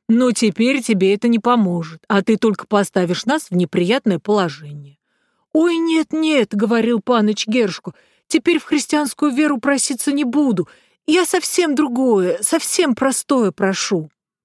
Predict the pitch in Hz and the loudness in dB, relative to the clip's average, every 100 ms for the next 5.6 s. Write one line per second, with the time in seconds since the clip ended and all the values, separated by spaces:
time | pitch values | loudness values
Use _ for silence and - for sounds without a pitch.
0 | _ 202 214 359 339 254 220 - - 254 | _ 2 4 2 2 2 2 0 -2 0
1 | 311 - 214 247 - - 151 147 _ _ | 0 0 0 0 -2 -6 -6 -8 _ _
2 | _ _ _ _ _ _ _ 277 320 339 | _ _ _ _ _ _ _ 0 2 2
3 | 233 240 285 - 311 262 311 370 320 233 | 2 0 0 0 -2 -2 0 0 0 -2
4 | - 247 247 208 - _ _ - - 320 | 0 2 2 0 -6 _ _ -4 0 0
5 | - 330 254 190 165 | 2 2 2 2 -2